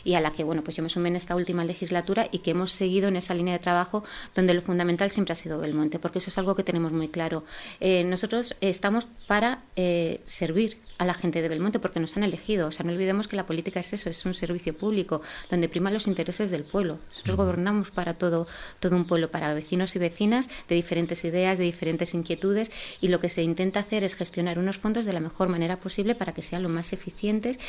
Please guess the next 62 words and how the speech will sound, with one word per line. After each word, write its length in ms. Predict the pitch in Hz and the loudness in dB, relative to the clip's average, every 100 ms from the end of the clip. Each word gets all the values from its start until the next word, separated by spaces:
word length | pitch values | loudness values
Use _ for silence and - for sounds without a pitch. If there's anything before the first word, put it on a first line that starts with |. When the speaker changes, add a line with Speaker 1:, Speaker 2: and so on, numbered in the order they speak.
| - - - | -10 -8 2
Speaker 1:
y, 180 | 190 175 | 4 4
y 80 | 180 | 0
poder 280 | 175 170 175 | 2 2 2
conseguir, 520 | 190 - 196 214 233 - - - - | -2 0 2 2 2 -4 -16 -16 -8
pues, 180 | - 196 | -2 2
una 180 | 175 185 | 2 4
calidad 380 | 190 190 190 190 | 4 4 2 2
de 120 | 185 | 2
vida 360 | 196 208 233 285 - - - | 2 4 2 -2 -10 -16 2
que, 220 | 185 170 | 4 4
que 80 | 175 | 2
todo 180 | 185 180 | 4 4
el 80 | 196 | 4
mundo 240 | 202 185 | 4 2
pretende, 380 | 170 165 190 220 | -2 0 2 4
a 60 | |
pesar 260 | 214 - 180 | 2 0 0
de 80 | 180 | 0
que 80 | 185 | 0
es 60 | |
muy 80 | 190 | 0
complicado, 580 | 190 180 170 - 185 208 | 0 0 -2 0 0 2
porque, 160 | 165 165 | 0 0
bueno, 220 | 170 156 | 0 0
vivimos 360 | 156 160 170 | 0 0 -2
en 60 | 175 | -2
una 100 | 165 | -2
zona 240 | - 170 | -2 -2
rural, 380 | 160 170 190 208 | -2 0 0 0
ya 100 | 185 | -2
sabemos 300 | 170 170 165 | -2 -2 0
lo 60 | 170 | -2
de 80 | 156 | -4
la 60 | |
España 260 | 165 165 160 | -4 -4 -4
vaciada 340 | 160 170 165 | -4 -2 -2
que 80 | 165 | -4
está 160 | - 165 | -4 -2
ahora 180 | 165 101 | 2 4
tan, 200 | 98 101 | 4 2
Speaker 2:
Ujú. 80 | 101 - - - | 0 -8 -8 2
Speaker 1:
bueno, 180 | 185 | 4
no 140 | 165 160 | 4 2
tan 160 | 175 | 2
de 80 | 165 | 2
moda, 220 | 165 196 | 2 0
porque 160 | - 170 | 0 -2
es 80 | - | 0
algo 160 | 165 | 0
que 80 | 175 | 2
llevamos 300 | 170 170 170 | 2 2 2
sufriendo 360 | 170 - 170 180 | -2 0 0 2
desde 140 | 180 | 2
hace 140 | 175 165 | 2 0
mucho 200 | 156 165 | 0 0
tiempo, 240 | 214 202 | 2 2
las 100 | 156 | 2
modas 220 | 165 170 | 2 0
parece 260 | - 170 175 | 0 -2 0
que 80 | 175 | 0
son 140 | 175 | 0
pasajeras, 600 | 170 165 160 214 214 - | -2 -2 -2 0 0 -2